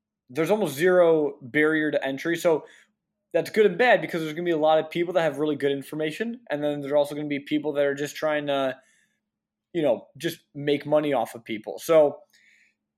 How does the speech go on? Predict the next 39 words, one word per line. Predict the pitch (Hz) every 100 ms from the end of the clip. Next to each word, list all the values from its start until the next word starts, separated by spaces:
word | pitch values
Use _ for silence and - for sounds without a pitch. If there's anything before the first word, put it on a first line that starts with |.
| _ _ 170
that's | 214 240
why | 339 220
I | 170
think | 202 165
you | 160
really | 175 254 233
gotta | 196 170
find | - - 131 151 151
someone | 185 185 190 202 202 -
who, | 160 156 147 139 - _ _ _ _ _ _ _
you | 175 135
know, | 107 95 _ _ -
might | 143 165 165 165
be | 160 151 143 - _ _ _ _ _ _ _ -
already | 156 170 165
involved | 139 123 135 139 151 160 -
in | 160 156
the | 139
field | - 160 156 175 202 233 _ -
and | 165
be |
like, | 180
"Hey, | 202
who | - 240
do | 277
you | 220
listen | 190 143 131 127
to?" | 117 92 - _ -
Like, | 190 175
you | 302
and | 277
I | 240
have | 185 143 - _ _ _ -
probably | 214 202 185
found | 190 180 160
a | 139
handful | 165 180 185 170
of | 139 -
people, | - 143 165 180 196 196